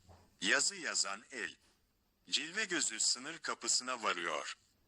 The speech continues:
Bin dokuz yüz elli iki yılına ait pasaportunu gösteriyor. Fakat beş sıfır sıfır sıfır lira döviz alması gerektiği söyleniyor, parası olmadığından geçemiyor.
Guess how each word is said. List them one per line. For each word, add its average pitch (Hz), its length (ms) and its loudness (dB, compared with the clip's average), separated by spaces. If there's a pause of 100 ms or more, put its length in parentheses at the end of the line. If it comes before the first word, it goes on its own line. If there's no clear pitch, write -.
(100)
Bin 196 260 2
dokuz 180 400 2
yüz 113 180 -2
elli 101 320 -4
iki 117 200 -4
yılına 104 360 4
ait 110 460 4
pasaportunu 117 760 -2
gösteriyor. 90 840 0 (520)
Fakat 117 560 0
beş 80 420 4 (380)
sıfır - 400 0
sıfır 127 420 -2
sıfır - 400 -2
lira 127 380 0
döviz 110 320 4
alması 98 440 0
gerektiği 95 560 -2
söyleniyor, 92 800 0 (200)
parası 127 420 2
olmadığından 113 840 4
geçemiyor. 87 760 0